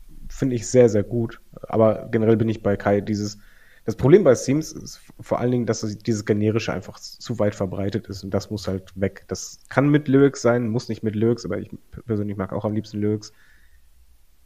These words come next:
Aber, ähm, ich glaube, das ist halt nochmal ein Unterschied zu A E W, was halt einfach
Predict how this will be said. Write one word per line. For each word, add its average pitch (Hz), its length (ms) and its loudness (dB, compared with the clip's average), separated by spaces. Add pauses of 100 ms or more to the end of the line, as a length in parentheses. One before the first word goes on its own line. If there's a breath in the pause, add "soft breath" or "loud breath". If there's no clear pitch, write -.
(260)
Aber, 123 680 4
ähm, 120 360 -4
ich - 220 -16
glaube, 120 260 2
das 117 200 0
ist 120 120 -12
halt 113 260 -4
nochmal 113 200 -8
ein 104 40 -14
Unterschied 120 360 -4
zu - 180 -6
A 113 120 -2
E 113 180 4
W, 107 380 2 (200)
was 82 240 -6
halt 110 140 0
einfach 107 240 -4